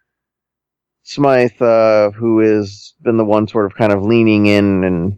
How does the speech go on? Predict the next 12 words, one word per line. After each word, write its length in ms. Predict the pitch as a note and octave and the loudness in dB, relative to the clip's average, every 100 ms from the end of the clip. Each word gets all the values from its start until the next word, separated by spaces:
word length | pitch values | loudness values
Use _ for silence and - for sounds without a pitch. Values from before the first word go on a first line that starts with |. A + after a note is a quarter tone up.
| - | -8
whispering 580 | A2+ A#2 - G#2+ G2 F#2 | -4 -4 -2 -2 0 -2
at 140 | F2 | -4
the 140 | F#2+ F#2+ | -6 -2
one, 500 | F#2 F#2 F#2 F#2 - - | 0 0 0 -2 -6 -4
nods, 680 | A#2 A#2 G#2+ G2 G2 G2 F#2+ | 0 2 2 2 0 -2 -4
and, 380 | F#2+ F#2 F#2+ G2 _ _ _ _ _ _ _ _ - | -4 -4 -6 -10 _ _ _ _ _ _ _ _ -6
um, 640 | G2 F#2+ F#2 - G2 G#2 - _ _ _ _ _ _ _ _ _ _ _ _ _ | -2 0 2 0 -2 -6 -12 _ _ _ _ _ _ _ _ _ _ _ _ _
there's 440 | B2+ C3 A#2+ - - _ _ _ _ _ _ - - _ - | 2 4 4 0 -14 _ _ _ _ _ _ -20 -20 _ -8
quite 240 | A#3 B3+ | -2 2
a 60 | F3+ | 2
lot 280 | C3+ C#3 | 2 4
of 120 | C3 | 2